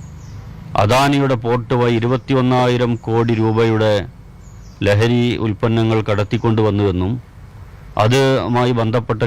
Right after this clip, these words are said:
കേസുകളും അതുപോലെ പ-, രാഷ്ട്രീയ ആരോപണങ്ങളും പ്രതിപക്ഷവും അതുപോലെ തന്നെ ഭരണപക്ഷവുമായി ഇന്ത്യ രാജ്യത്ത് നടന്നിട്ടുണ്ട്.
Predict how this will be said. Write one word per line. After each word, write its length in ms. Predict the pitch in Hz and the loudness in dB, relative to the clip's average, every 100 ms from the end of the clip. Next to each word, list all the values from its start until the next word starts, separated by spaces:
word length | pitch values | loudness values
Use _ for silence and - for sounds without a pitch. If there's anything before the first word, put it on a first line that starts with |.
| 107 | 0
കേസുകളും 500 | 110 107 117 117 113 | 0 0 0 2 2
അതുപോലെ 300 | 107 110 113 113 | 0 0 0 0
പ-, 120 | 117 107 | -2 0
രാഷ്ട്രീയ 380 | 104 101 127 120 113 | -2 -2 -2 0 2
ആരോപണങ്ങളും 680 | 113 110 110 107 104 104 113 - - - - | 0 0 0 0 0 0 -2 -6 -16 -20 -10
പ്രതിപക്ഷവും 580 | - 104 113 117 - 117 | 0 2 2 0 0 0
അതുപോലെ 320 | 110 110 113 107 | 0 0 0 0
തന്നെ 180 | 113 107 | -2 -2
ഭരണപക്ഷവുമായി 840 | 101 98 110 113 - 107 101 101 104 113 | -2 0 0 -2 0 0 2 2 0 0
ഇന്ത്യ 200 | 98 107 104 | 0 0 0
രാജ്യത്ത് 300 | 101 98 98 98 | 0 -2 -2 -2
നടന്നിട്ടുണ്ട്. 540 | 92 95 92 85 80 | 0 -2 -2 -4 -4